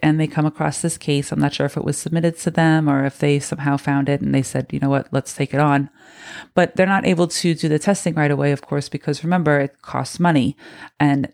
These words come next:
this is a person who doesn't even have a family. So it's, it's, it's,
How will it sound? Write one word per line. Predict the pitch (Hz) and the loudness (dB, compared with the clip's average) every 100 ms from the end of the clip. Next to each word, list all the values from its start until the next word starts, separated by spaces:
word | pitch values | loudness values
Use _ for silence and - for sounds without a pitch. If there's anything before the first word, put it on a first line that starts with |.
| - | -2
this | 175 185 | 0 0
is | 170 | 0
a | 170 | 0
person | 175 160 160 | -2 0 0
who | 147 165 | -2 0
doesn't | 165 156 165 | 0 2 2
even | 143 | 0
have | 139 165 | 0 0
a | 147 | 0
family. | - 175 156 127 | 0 2 2 2
So | - 135 | 0 -2
it's, | 117 - - - | -2 -6 -8 -8
it's, | 147 - - | -8 -10 -16
it's, | - - | -18 -20